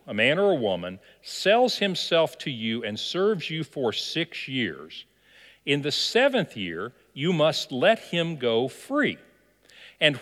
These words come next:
when you release him, do not send him away empty-handed. Supply him liberally from your flock, your threshing floor, grain, or your winepress. Give to him as the Lord your God has blessed you.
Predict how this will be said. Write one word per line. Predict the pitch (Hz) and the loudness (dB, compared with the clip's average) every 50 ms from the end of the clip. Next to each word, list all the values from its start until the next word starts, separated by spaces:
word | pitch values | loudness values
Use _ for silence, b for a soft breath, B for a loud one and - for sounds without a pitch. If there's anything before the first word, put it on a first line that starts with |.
| - | 0
when | 180 208 247 285 285 | 2 4 4 4 4
you | 254 220 220 208 | 2 2 0 2
release | 165 160 151 139 139 170 247 285 285 - - - | 0 0 0 2 2 2 2 2 0 -2 -4 -6
him, | 110 90 78 85 98 101 - | -6 -8 -8 -10 -12 -12 -6
do | - 165 220 | -4 -2 0
not | 247 254 240 208 - | 2 2 2 0 0
send | - - - 185 196 214 202 | -4 -4 -2 -2 -2 -2 -2
him | 165 170 165 151 | -2 -2 0 0
away | 139 123 127 127 123 127 | 0 2 2 2 2 2
empty-handed. | 127 120 113 113 - - 143 147 151 - - 240 254 247 175 107 87 85 85 - _ b b b b b b b b b | 0 -2 -4 -4 -4 -8 -10 -10 -10 -8 -4 -2 0 0 0 -2 -4 -8 -12 -16 _ b b b b b b b b b
Supply | - - - - - - - - 135 131 143 160 156 | -8 -4 -2 -2 -4 -2 0 2 4 4 4 4 2
him | - - 185 170 139 123 113 113 | 0 -2 -2 -2 0 -2 0 2
liberally | 120 139 151 147 180 185 185 190 185 | 4 4 4 4 2 2 2 2 0
from | 185 - 170 147 147 151 | 0 -2 -2 -2 0 0
your | 190 185 | -2 -4
flock, | - - - - 104 87 90 110 165 - - - b b b b b b b | -4 -6 -4 -4 -2 -2 -2 -4 -6 -6 -12 -20 b b b b b b b
your | - 107 | -10 -10
threshing | 101 - - - 143 143 - - 160 139 123 | -10 -10 -4 0 0 0 0 -2 -4 -4 -4
floor, | 113 - - 104 92 90 92 101 120 120 - - | -6 -6 -6 -4 -2 0 0 0 -2 -4 -8 -12
grain, | 92 95 101 98 92 87 87 92 117 - | -6 -4 -2 -2 -2 -4 -6 -10 -10 -8
or | 135 120 120 | -6 -4 -2
your | 123 120 117 | 0 -2 -2
winepress. | 113 120 135 156 180 214 233 208 - - - 87 78 76 76 - - - B B B B B B B _ | 0 0 2 4 4 4 2 0 -2 -4 -8 -8 -6 -8 -8 -10 -14 -18 B B B B B B B _
Give | - 165 220 254 226 - | 2 2 2 2 2 -2
to | - 262 | -2 -2
him | 202 170 180 190 185 | 0 0 0 2 2
as | 190 180 - | 0 0 0
the | - 202 185 | 0 2 2
Lord | 151 139 135 143 151 151 143 | 2 4 4 4 4 2 2
your | 143 147 139 | -2 -4 -2
God | 123 113 101 90 92 98 98 | -2 0 0 2 2 2 0
has | 98 - 123 131 127 - | -2 -4 -4 -4 -4 -6
blessed | - 131 - - 190 226 262 254 - - - - | -12 -16 -8 -2 0 2 2 0 -2 -6 -12 -12
you. | - 85 69 | -14 -14 -14